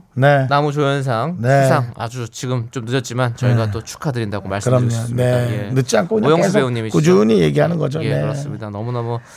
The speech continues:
Speaker 2: 자-, 자랑스럽습니다.
Speaker 1: 내가
Speaker 2: 예.
Speaker 1: 무언 상을 탔더라?
Speaker 2: 골든글러브,
Speaker 1: 예.
Speaker 2: 나무조연상 타셨죠? 예.
Speaker 1: 남창희는 무슨 상을 탔더라?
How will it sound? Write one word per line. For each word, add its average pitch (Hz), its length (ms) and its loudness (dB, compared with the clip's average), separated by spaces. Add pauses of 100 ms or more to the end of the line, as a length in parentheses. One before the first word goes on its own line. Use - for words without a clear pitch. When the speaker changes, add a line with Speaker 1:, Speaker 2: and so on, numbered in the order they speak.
(380)
Speaker 2:
자-, - 160 -18
자랑스럽습니다. 110 880 -2
Speaker 1:
내가 202 580 2
Speaker 2:
예. - 800 -20
Speaker 1:
무언 131 340 6
상을 117 360 2
탔더라? 151 840 -2 (1400)
Speaker 2:
골든글러브, 117 880 0
Speaker 1:
예. 117 600 0
Speaker 2:
나무조연상 117 580 0
타셨죠? 107 420 -8 (300)
예. - 40 -8
Speaker 1:
남창희는 185 720 4 (340)
무슨 135 300 2
상을 123 300 2
탔더라? 160 840 0